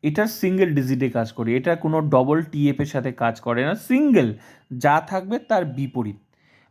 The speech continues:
মানে not টি মানে কি? সত্য না, তাহলে উত্তর কি? মিথ্যা। not এফ, মিথ্যা না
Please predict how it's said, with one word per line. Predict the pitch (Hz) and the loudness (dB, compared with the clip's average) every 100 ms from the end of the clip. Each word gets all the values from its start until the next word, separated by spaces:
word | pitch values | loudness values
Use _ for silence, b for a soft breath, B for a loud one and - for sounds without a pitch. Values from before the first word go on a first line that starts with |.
| - | 0
মানে | 190 339 - 151 | 2 2 0 -2
not | 139 160 190 - | 4 6 4 -2
টি | 220 208 | -6 0
মানে | 214 214 | 2 2
কি? | 208 240 339 - _ - | 0 -2 -2 -6 _ -6
সত্য | 185 185 - - | -2 -2 -6 -2
না, | 196 160 120 107 - | 2 4 2 0 -8
তাহলে | 123 | -4
উত্তর | 131 127 143 123 | -4 -4 -4 -4
কি? | 123 113 | -4 -2
মিথ্যা। | 113 113 - - 110 117 _ B B B B B B B | 0 -2 -6 -14 -12 -12 _ B B B B B B B
not | 139 170 208 220 | 4 6 6 4
এফ, | 156 110 _ - | -2 -2 _ -10
মিথ্যা | 135 160 - - 160 | -8 -8 -10 -6 -2
না | 135 | -2